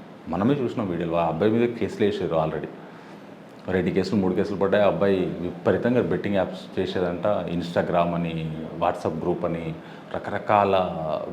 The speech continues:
గ్రూప్స్ పెట్టి దాంట్లో ప్రమోషన్ చేస్తూ జనాల దగ్గర దండుకున్నారు ప్రాణాల మీదకి. కొంతమంది అయితే ఫోన్ స్విచ్ ఆఫ్ పెట్టి తల్లిదండ్రులకు దూరము రోడ్ల మీద అడుక్కొని ఉంటున్నారంట కొంతమంది.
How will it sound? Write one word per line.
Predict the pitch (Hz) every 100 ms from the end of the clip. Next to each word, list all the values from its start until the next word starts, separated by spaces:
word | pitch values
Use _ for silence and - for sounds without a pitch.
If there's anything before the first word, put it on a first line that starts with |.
| 82
గ్రూప్స్ | 104 110 -
పెట్టి | 87 - 135
దాంట్లో | 110 85 87 90 80
ప్రమోషన్ | - 85 95 92 85
చేస్తూ | 80 - 131 135 - - - -
జనాల | 90 95 139
దగ్గర | 113 80 76 76 80 - - - -
దండుకున్నారు | 85 110 139 101 76 - - - -
ప్రాణాల | 87 80 123 147 135
మీదకి. | 120 107 110 - - - - - -
కొంతమంది | 131 123 120 107 113
అయితే | 120 -
ఫోన్ | 151 113 117
స్విచ్ | 113 107 107
ఆఫ్ | 101
పెట్టి | 107 - 156
తల్లిదండ్రులకు | - 101 113 117 113 95 92
దూరము | 113 120 131 92
రోడ్ల | 101
మీద | 117
అడుక్కొని | 98 78 - 127
ఉంటున్నారంట | 98 82 92 82 80 -
కొంతమంది. | - 78 78 76